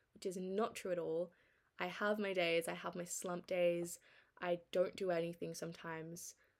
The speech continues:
Um, you know, it's just very highly curated and it's not intentional. It's not me trying to brag like, "Wow, my life looks so amazing." It's not that at all. I just wanna capture the really fun moments so I can look back on them.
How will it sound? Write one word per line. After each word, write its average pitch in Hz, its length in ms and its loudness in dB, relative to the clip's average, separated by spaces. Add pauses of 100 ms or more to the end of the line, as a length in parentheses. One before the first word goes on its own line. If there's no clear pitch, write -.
(140)
Um, 165 480 -6 (720)
you 220 100 2
know, 175 60 4
it's - 240 -4
just - 260 -4
very 190 320 4
highly 190 380 -4
curated 180 580 0
and 180 100 0
it's 202 220 0
not 240 220 -2 (280)
intentional. 196 540 -4
It's - 180 -10
not 180 140 -10
me 185 100 -6
trying 170 360 -6
to 175 340 -8 (480)
brag 175 300 -8
like, - 180 -14
"Wow, - 200 -10
my 208 120 -4
life 196 240 -6
looks - 200 -6
so 190 120 0
amazing." 180 360 -2
It's - 160 -8
not - 100 -8
that 185 100 -4
at 175 80 -4
all. 165 160 2
I 175 140 2
just 208 180 -2
wanna 208 140 0
capture - 500 -4 (280)
the 196 100 6
really 190 200 6
fun 180 240 -2
moments 170 520 -4
so - 160 -4
I 175 80 0
can 185 120 -6
look 175 140 -4
back - 220 -10
on 180 100 -4
them. 233 240 0